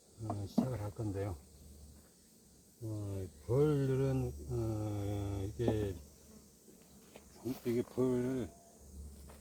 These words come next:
품종은, 어, 한라벌이라고 그래요. 한라벌이라고 그러는데, 이제 이거 하려면은,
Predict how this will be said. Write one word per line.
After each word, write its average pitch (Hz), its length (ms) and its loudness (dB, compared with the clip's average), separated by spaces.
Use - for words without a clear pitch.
품종은, 160 760 2
어, 104 40 -4
한라벌이라고 135 680 2
그래요. 104 240 -4
한라벌이라고 110 560 -4
그러는데, 92 420 -8
이제 117 480 4
이거 113 180 0
하려면은, 143 680 2